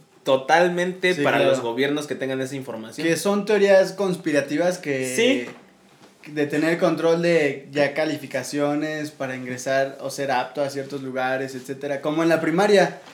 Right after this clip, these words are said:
Speaker 1: Sí.
Speaker 2: Como tienes mala conducta, no puedes salir a recreo, te quedas en el salón a comer solo.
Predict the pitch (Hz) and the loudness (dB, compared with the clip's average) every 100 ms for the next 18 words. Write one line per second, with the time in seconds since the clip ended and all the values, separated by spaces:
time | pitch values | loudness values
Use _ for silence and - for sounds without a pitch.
0 | - - 170 180 190 - - 165 175 185 | -20 -10 -4 -2 -4 -10 -10 -4 0 0
1 | 185 185 226 247 254 226 - - 185 220 | -2 -6 -6 -4 -4 -6 -10 -8 -4 0
2 | 226 185 185 247 - 285 277 226 214 233 | 0 0 0 -2 0 0 0 -4 -4 -2
3 | 208 196 208 170 147 170 180 170 151 190 | 0 4 4 2 -2 4 4 4 -2 -2
4 | 196 202 139 143 151 170 180 156 147 147 | -2 -2 -2 -2 0 -2 -6 -12 -8 -2
5 | 160 139 196 196 151 - | -2 2 2 4 4 0